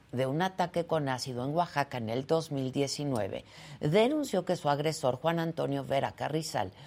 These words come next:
podría salir de la cárcel porque asegura que el juez que lleva el caso, Teodulo Pacheco se llama, ha actuado de manera parcial, violando el debido proceso.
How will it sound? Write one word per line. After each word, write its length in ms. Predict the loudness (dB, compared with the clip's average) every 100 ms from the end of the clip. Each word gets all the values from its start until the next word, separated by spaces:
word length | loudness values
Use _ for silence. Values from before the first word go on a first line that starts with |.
| -18 -2
podría 440 | 4 6 6 4 4
salir 360 | 2 4 4
de 120 | 6
la 160 | 4 4
cárcel 480 | 2 0 0 -12 -12 -16 -20 0
porque 240 | 2 4
asegura 480 | 4 4 2 4 4
que 80 | 2
el 80 | 0
juez 260 | 0 -4
que 140 | -4 -2
lleva 240 | 0 2
el 120 | 0
caso, 460 | 0 -2 -2 -6 -8 -10 -8
Teodulo 500 | 2 4 6 4 2
Pacheco 560 | 0 -8 -2 -2 -2 -6
se 180 | -6 -6
llama, 360 | -6 -6 -10 -12 -20 -20 0
ha 180 | 4 4
actuado 720 | 2 -2 4 6 6 2 -2 -4 -2
de 140 | 4 4
manera 520 | 4 4 4 2 2
parcial, 720 | 0 0 -6 2 4 4 0
violando 720 | -2 0 4 6 4 2 -2 -4 -4 0
el 160 | 2
debido 340 | 2 2 0 -2
proceso. 640 | -4 -6 -6 -12 -16